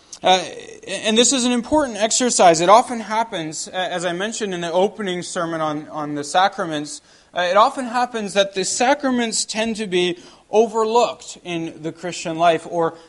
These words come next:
downplayed as mere rituals. Uh, things that Christians like to fight about, perhaps, but not necessarily things that matter all that much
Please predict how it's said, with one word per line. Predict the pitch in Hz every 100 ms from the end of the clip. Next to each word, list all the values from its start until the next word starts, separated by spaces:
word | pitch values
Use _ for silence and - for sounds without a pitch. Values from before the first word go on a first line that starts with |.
| -
downplayed | 143 180 247 269 254 180 151 143 143 165 175 _ -
as | 160 165 165 160 180
mere | 175 190 220 220 214 214 - -
rituals. | 156 190 202 214 180 143 107 - - - - -
Uh, | 147 151
things | 147 - - 220 233 214
that | 202 196
Christians | 226 214 - 196 165
like | 180 175
to | -
fight | 156 202 226
about, | 220 208 208 214
perhaps, | 190 190 190 190 185 -
but | - 160 - _ -
not | 180 175
necessarily | 175 175 180 175 170 165
things | 165 165 156 143
that | 156 139
matter | 151 160 180 160 139 139 -
all | 139 143
that | 143 143
much | 139 135 - -